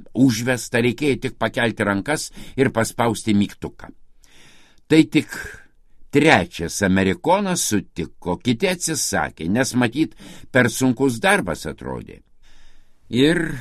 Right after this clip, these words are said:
tik todėl, kad aš vėliau su jo fotoaparatu nufotografuočiau, aišku. Įvertinau debesis,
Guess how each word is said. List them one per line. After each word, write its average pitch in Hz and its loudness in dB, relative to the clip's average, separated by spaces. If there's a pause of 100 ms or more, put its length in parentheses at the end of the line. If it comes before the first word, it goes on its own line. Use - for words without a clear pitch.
(300)
tik 185 -4
todėl, 139 2
kad 98 0
aš - -2
vėliau 117 2
su 101 -2
jo 90 2 (220)
fotoaparatu 98 0 (300)
nufotografuočiau, 98 0
aišku. 165 -4 (640)
Įvertinau 113 4
debesis, 87 0